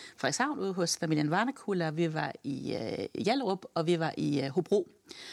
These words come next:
hos forskellige familier. Og det kom sig jo af, at, øh,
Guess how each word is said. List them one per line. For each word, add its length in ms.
hos 140
forskellige 360
familier. 380
Og 100
det 80
kom 220
sig 160
jo 160
af, 300
at, 320
øh, 540